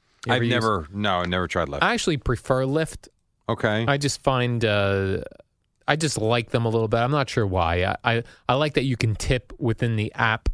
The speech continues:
Speaker 2: Right.
Speaker 1: And, uh, they seem to be a, they seem to scrutinize their drivers a little bit more than Uber does.
Speaker 2: Right.
Speaker 1: But Uber has announced that you'll soon, but in this, within, uh, July,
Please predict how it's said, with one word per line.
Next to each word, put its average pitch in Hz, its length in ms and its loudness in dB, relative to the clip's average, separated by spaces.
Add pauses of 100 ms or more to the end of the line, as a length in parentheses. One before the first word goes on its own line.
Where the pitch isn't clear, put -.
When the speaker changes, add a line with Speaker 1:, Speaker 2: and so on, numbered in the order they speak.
(120)
Speaker 2:
Right. 117 340 0 (600)
Speaker 1:
And, 113 640 0
uh, 101 380 2
they 135 140 0
seem 147 260 0
to 131 80 -2
be 123 200 0
a, 110 180 -2 (140)
they 120 220 0
seem 143 300 -2
to 113 100 0
scrutinize 113 840 0
their 104 120 0
drivers 104 460 2
a 104 60 0
little 101 180 2
bit 101 160 -4
more 98 280 0
than 92 280 -2 (100)
Uber 110 240 0
does. 123 300 -2
Speaker 2:
Right. 107 360 0 (440)
Speaker 1:
But 123 160 0
Uber 190 280 2
has 117 180 0
announced 92 480 0
that 113 120 0
you'll 113 180 0
soon, 131 680 -2 (640)
but 120 240 -2
in 143 180 0
this, 156 200 -2
within, 143 400 0
uh, 127 120 2
July, 123 580 0